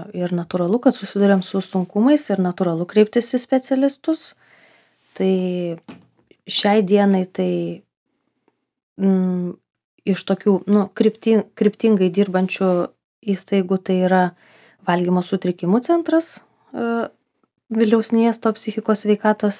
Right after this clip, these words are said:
centre, kur yra tikrai ir galimybė pasikonsultuoti, ir,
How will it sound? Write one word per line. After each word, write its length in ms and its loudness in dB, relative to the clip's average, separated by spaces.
centre, 580 0
kur 180 0
yra 200 2
tikrai 360 -4
ir 120 0
galimybė 500 2
pasikonsultuoti, 1120 -4
ir, 300 -2